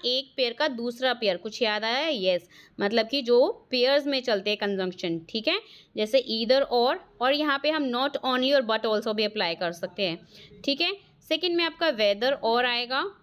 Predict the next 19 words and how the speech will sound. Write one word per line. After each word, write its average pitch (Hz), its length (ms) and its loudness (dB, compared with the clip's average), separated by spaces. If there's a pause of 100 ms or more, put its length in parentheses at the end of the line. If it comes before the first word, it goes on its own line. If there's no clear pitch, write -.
(220)
और 247 140 0 (120)
थर्ड 294 240 2
में 311 180 0
आपका 269 440 -2 (140)
either 269 580 2 (200)
or, 233 320 4 (460)
और 233 220 0
हम 277 320 -2 (360)
both 320 420 4 (460)
and 247 140 -4
भी 233 140 0
अप्लाई 202 320 -2
कर 170 140 -4
सकते 170 340 -8
हैं 175 60 -2
यहाँ 151 120 -6
पे। 151 180 -12
ठीक 226 140 -12
है, 415 80 0